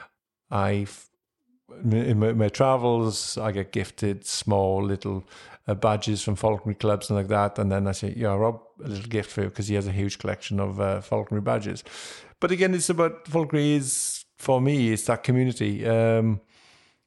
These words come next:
having people who are passionate about it. And sometimes you're too close to it,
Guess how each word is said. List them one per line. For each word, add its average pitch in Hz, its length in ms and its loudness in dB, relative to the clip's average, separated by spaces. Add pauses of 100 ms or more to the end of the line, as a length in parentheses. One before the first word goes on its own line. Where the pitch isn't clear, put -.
(120)
having 135 420 4
people 127 580 2
who 120 140 4
are 117 60 2
passionate 113 580 -2
about 101 260 -2
it. - 320 -8 (560)
And 123 100 0
sometimes 135 540 4
you're 120 80 2
too 147 240 0
close 147 380 2
to 156 80 2
it, - 400 -4